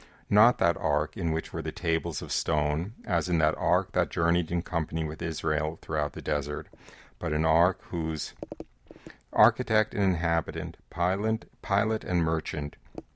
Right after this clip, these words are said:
and leader was the creator of all creatures,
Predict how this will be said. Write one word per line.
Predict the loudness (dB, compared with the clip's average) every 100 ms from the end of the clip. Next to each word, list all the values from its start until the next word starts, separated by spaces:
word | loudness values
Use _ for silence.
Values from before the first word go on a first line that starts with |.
| _ -20 -20 _ -4
and | 4 4 4
leader | 0 0 -2 -6 -16 -18 -8
was | -4 -4
the | -6
creator | -4 0 2 4 2
of | 2
all | 0 -2
creatures, | -4 -8 -6 -8 -8 -8